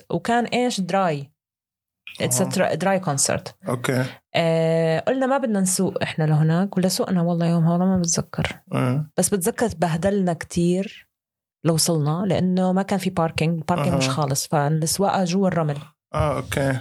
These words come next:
Speaker 1: ولو وصلنا
Speaker 2: فهن عاطينا الموعد قبل ما تخلص الأرينا
Speaker 1: آه.
Speaker 2: يمكن. آه،
Speaker 1: ال-،
Speaker 2: of course. مم.
Speaker 1: اللوكيشن زي الزفت
Speaker 2: مم.
Speaker 1: كان.
Speaker 2: مم.
Speaker 1: والتنظيم بتحس يعني هلأ ركبوا المسرح.
Speaker 2: مم.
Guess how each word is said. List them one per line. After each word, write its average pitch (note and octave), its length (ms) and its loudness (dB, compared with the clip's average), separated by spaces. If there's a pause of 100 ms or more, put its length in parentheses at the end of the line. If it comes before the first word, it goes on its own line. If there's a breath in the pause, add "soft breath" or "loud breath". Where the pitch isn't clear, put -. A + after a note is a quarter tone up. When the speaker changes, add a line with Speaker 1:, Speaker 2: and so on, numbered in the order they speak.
(260)
Speaker 1:
ولو F3+ 200 2
وصلنا F#3 580 0
Speaker 2:
فهن D#3+ 220 0
عاطينا E3 540 0
الموعد F3 440 0
قبل D#3+ 140 0
ما D3+ 100 2
تخلص D#3 360 -2
الأرينا D3+ 380 2
Speaker 1:
آه. D#3+ 200 2
Speaker 2:
يمكن. A2 140 -6 (220)
آه، B2+ 300 0
Speaker 1:
ال-، D#3+ 80 0
Speaker 2:
of E3 200 -2
course. C#3+ 380 0
مم. - 40 0
Speaker 1:
اللوكيشن G#3 1000 0
زي F#3+ 460 2
الزفت D#3 520 2
Speaker 2:
مم. C3 60 0
Speaker 1:
كان. C3 220 -2
Speaker 2:
مم. B2 320 2 (360 loud breath)
Speaker 1:
والتنظيم D#3+ 1200 0
بتحس - 480 0
يعني E3+ 340 2
هلأ G#3+ 300 2
ركبوا E3+ 340 -2
المسرح. D3+ 600 0
Speaker 2:
مم. C#3 460 0